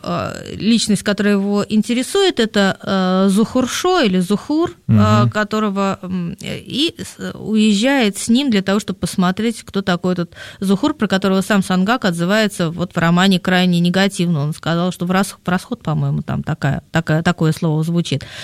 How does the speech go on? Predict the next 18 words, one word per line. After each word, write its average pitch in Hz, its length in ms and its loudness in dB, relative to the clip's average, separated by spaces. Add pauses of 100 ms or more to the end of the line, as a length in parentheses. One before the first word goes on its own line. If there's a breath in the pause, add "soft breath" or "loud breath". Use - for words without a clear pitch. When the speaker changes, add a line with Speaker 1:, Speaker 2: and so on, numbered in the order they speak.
(160 loud breath)
Speaker 1:
В 190 60 0
расход 190 340 2
таких 156 300 -2
надо 151 220 0
пускать 143 420 -6
сразу. 214 500 2 (360 loud breath)
А, 214 320 4
но 302 340 4
все 330 240 -2
повязаны, 302 420 2
поскольку 226 340 0
сам 202 220 2
Сангак, 190 560 0
э, - 400 -8
криминальный 254 560 0
авторитет, 233 840 0
и 214 280 2
дядя 185 540 2